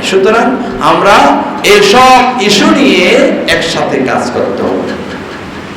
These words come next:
এগুলো আমার দাবি, আমাকে দিতে হবে। নব্বই, আমরা বলছি না যে হিন্দুদেরকে দেবেন না, অন্য ধর্মের এদেরকে দেবেন না,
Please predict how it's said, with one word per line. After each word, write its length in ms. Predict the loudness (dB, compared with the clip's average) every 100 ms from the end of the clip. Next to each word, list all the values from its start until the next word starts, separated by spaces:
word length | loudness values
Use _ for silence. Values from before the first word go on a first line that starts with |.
| -4 2
এগুলো 300 | 4 4 6
আমার 400 | 6 4 4 4
দাবি, 600 | 4 4 4 2 0 -2 -6 -8 -6
আমাকে 420 | 0 2 2 2 2
দিতে 240 | 4 4
হবে। 600 | 4 4 4 4 2 0 -4 -4 0
নব্বই, 380 | 0 2 2 2 0 -2 -6 -2
আমরা 320 | 0 2 4
বলছি 320 | 4 4 4 4
না 140 | 4
যে 120 | 4
হিন্দুদেরকে 580 | 2 2 2 4 4 2
দেবেন 300 | 2 2 2
না, 100 | 2
অন্য 260 | 2 2 2
ধর্মের 320 | 2 2 2
এদেরকে 340 | 0 0 -2 -2
দেবেন 240 | 0 -2
না, 240 | -2 -4